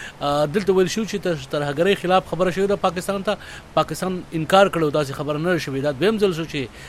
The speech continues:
آه، په لویه کچه باندې د یو بل بیانات چې دي، د هغې ته غلط ویل کیږي. بروز خان صاحب، څومره اهم دی د هندوستان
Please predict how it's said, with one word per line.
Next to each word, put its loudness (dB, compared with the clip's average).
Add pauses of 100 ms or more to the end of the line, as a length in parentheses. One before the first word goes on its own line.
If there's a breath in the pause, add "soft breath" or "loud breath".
(160 loud breath)
آه، -2
په -4
لویه 6
کچه -2
باندې -2
د -4
یو 2
بل 0
بیانات 4
چې -8
دي، -6
د -2
هغې -2 (100)
ته -2
غلط 0
ویل -2
کیږي. -4 (400 loud breath)
بروز 0
خان 4
صاحب، -4 (120)
څومره 4 (380)
اهم 4
دی 4
د -2
هندوستان 0